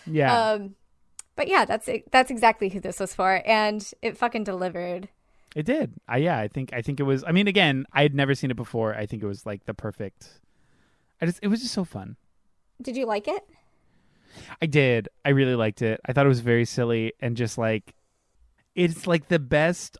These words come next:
Speaker 1: all nonsense, no nonsense movie where, like, it's to the point. It gets where it needs to go. It gets where it needs to go. It just does it.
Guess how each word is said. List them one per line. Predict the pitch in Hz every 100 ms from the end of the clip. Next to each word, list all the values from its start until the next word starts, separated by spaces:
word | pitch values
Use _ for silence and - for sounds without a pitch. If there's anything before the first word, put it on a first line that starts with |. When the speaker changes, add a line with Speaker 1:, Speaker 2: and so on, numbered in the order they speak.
| -
Speaker 1:
all | 139 143
nonsense, | 139 131 131 131 123 -
no | 127 120
nonsense | 123 123 123 135 127 -
movie | 139 139 147 151 151 _ _ _ _ _ _ _
where, | 147 143
like, | 131 127 165
it's | 139 -
to | 165
the | 165
point. | 160 151 139 147
It | 123
gets | 135 131
where | 147
it | 143
needs | 135 -
to | 147
go. | 127 123 -
It | - 131
gets | 131 -
where | 143
it | 143
needs | 131 -
to | 139
go. | 120 113 110 120
It | 107
just | 117 -
does | 123 120
it. | 127 131